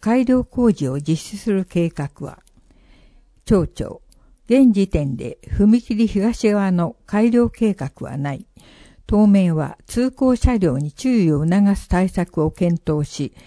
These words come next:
今後は効果的な対策を研究する。質問。町民が安心してトイレが使えるように、公共施設のトイレを全部洋式にする考えは？町長。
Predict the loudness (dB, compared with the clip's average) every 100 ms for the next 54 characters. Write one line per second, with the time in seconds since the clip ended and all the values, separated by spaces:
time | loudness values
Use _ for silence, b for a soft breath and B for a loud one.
0 | b b b b 0 0 2 0 -2 -8
1 | -16 0 0 2 0 0 2 0 0 0
2 | 0 -2 -2 -2 -2 0 -2 0 -4 -4
3 | -6 -10 -10 -12 _ _ _ _ b b
4 | b b b _ -14 -4 -2 -2 -4 -10
5 | b b b _ 4 6 6 4 2 -2
6 | -6 _ 2 4 4 2 2 0 -4 0
7 | 0 2 2 0 -4 -4 0 2 4 4
8 | 4 0 -4 -10 b b b -2 -2 0
9 | 2 2 0 0 0 0 -4 -2 0 2
10 | 0 -4 -8 -12 _ 4 6 6 2 2
11 | 0 -2 0 2 2 0 -2 -2 -2 0
12 | -2 -8 -12 -14 _ _ b b b b
13 | b b b _ 0 0 -2 -8 -8